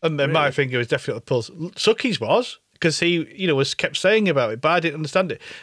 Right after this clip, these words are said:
Speaker 1: And it's because they didn't sort of come out and saying, "This, look at," just even someone from the Doctor Who world, 'cause you've got David Tennant in it and people like that. They actually do appear in the audios
Speaker 2: Yeah,
Speaker 1: saying, "I'm
Speaker 2: yeah.
Speaker 1: doing this thing called Big Finish," and it's, um,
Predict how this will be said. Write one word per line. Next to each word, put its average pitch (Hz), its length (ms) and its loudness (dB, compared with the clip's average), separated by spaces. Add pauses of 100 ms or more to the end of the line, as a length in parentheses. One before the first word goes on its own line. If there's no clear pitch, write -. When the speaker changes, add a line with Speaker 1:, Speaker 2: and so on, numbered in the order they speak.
(140)
Speaker 1:
And 180 140 0
it's - 160 -10
because 165 680 0
they 160 120 0
didn't 185 440 0
sort 156 180 0
of 139 80 -6
come 165 180 -6
out 202 80 -2
and 165 80 -8
saying, 143 380 0 (180)
"This, 175 260 -4 (100)
look 165 360 -6
at," - 220 -2
just - 260 -2
even 240 360 -2
someone 185 600 0 (220)
from 165 300 0
the 156 80 0
Doctor 170 360 -2
Who 165 140 0
world, 175 340 4 (300)
'cause - 140 -6
you've 214 100 -4
got 262 160 2
David 220 320 4
Tennant 226 260 2
in 190 140 0
it 135 80 0
and 131 80 -4
people 170 260 0
like 165 60 2
that. 151 120 0
They 185 80 2
actually 180 240 -4
do 214 260 2
appear 185 440 0
in 131 160 -4
the 127 380 -4
audios 127 720 0 (180)
Speaker 2:
Yeah, 208 220 0
Speaker 1:
saying, 185 320 2
"I'm 143 120 -4
Speaker 2:
yeah. - 60 -8
Speaker 1:
doing 220 240 4
this 196 140 0
thing 208 220 4
called 143 180 -2
Big 165 160 -2
Finish," 185 340 -2
and 147 100 -2
it's, 123 140 -8
um, 156 380 0